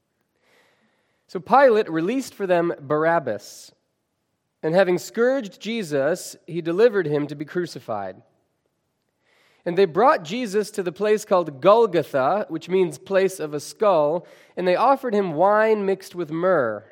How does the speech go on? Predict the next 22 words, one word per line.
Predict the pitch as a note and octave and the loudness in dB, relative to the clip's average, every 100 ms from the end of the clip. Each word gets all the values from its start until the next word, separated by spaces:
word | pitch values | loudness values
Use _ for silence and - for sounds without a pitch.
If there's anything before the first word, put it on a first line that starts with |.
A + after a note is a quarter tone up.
| _ _ _ _ | _ _ _ _
but | D#3 | -10
he | D#3+ | -8
did | D#3+ | -6
not | D3 C3 - | -4 -6 -8
take | F3+ D#3+ | -10 -10
it. | G#2+ - _ _ _ _ _ _ _ _ _ _ _ _ _ _ _ _ | -12 -16 _ _ _ _ _ _ _ _ _ _ _ _ _ _ _ _
And | D#3+ | -6
they | E3+ | -4
crucified | E3 - A#3 - F3+ F3+ E3 D3+ | -6 -6 -6 -6 -4 0 0 0
him | D3+ E3+ F#3 | 0 0 -2
and | E3 D3+ | -4 -4
divided | C#3 D#3 G3 G3+ G3 | -4 -2 0 0 -2
his | E3 C3+ | -4 -6
garments | B2+ F3+ F#3+ F#3 F3 C3 | -2 0 0 -2 -6 -8
among | C#3+ E3+ F#3 D#3 | -4 -2 -2 -2
them, | C3 B2 C#3+ D#3+ - - - _ _ - | -2 -2 -4 -8 -12 -20 -20 _ _ -8
and | E3 | -6
it | |
was | D3+ D#3 | -4 -6
the | C#3+ D#3+ | -4 -4
third | - G#3 G#3+ F#3 | -2 0 0 0
hour | E3+ F3+ F3 B2 G#2+ | 0 0 0 -2 -6